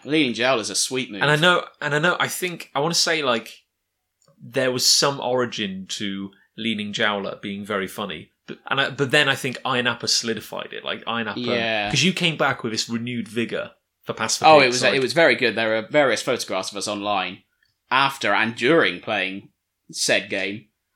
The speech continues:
Speaker 1: that would let you know just how much of a, um, ordeal it was.
Speaker 2: There are many games you'd th-, you'd, you'd, uh, kind of associate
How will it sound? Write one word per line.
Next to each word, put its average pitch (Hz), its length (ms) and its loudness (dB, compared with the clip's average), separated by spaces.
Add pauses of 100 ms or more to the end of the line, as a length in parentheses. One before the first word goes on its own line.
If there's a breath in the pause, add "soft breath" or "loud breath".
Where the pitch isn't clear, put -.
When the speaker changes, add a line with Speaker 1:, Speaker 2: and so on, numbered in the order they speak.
(180)
Speaker 1:
that 127 160 0
would 120 300 -2
let 123 160 2
you 120 100 -2
know 113 140 0
just 117 260 0
how 110 140 0
much - 280 -4
of 110 140 -4
a, 101 240 -2
um, 101 400 -4 (880)
ordeal 117 520 0
it 104 120 -4
was. 104 400 0
Speaker 2:
There 185 80 4
are 190 60 4
many 240 180 2
games 208 340 4
you'd 139 100 -6
th-, - 300 -8
you'd, 135 320 -8
you'd, 127 440 -6
uh, 113 240 4
kind 120 160 -2
of - 20 2
associate 120 880 2